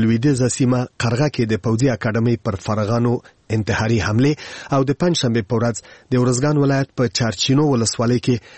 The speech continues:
د طالبانو لخوا د ملي اردو د یولسو او د پولیسو د پنځو سرتیرو د وژنو پیښو ته اشاره کوي او لیکي، د حملې په داسې حال کې کیږي چې د طالبانو او امریکایي چارواکو ترمنځ خبرې روانې دي او د سولې د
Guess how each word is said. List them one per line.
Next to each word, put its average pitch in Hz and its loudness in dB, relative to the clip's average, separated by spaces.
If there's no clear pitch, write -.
د 139 0
طالبانو 143 2
لخوا 120 -2
د 110 0
ملي 139 4
اردو 123 0
د 107 2
یولسو 139 2
او 120 0
د 113 0
پولیسو 135 2
د 117 0
پنځو 117 2
سرتیرو 117 0
د 104 -2
وژنو 127 2
پیښو 107 -4
ته 113 -2
اشاره 110 0
کوي 117 2
او 107 0
لیکي، 160 2
د 127 0
حملې 127 2
په 127 -2
داسې 113 -2
حال 143 0
کې 151 0
کیږي 139 2
چې 143 2
د 123 2
طالبانو 123 0
او 117 0
امریکایي 123 0
چارواکو 110 -2
ترمنځ 113 0
خبرې 120 0
روانې 135 2
دي 120 2
او 135 2
د 139 2
سولې 147 2
د 120 0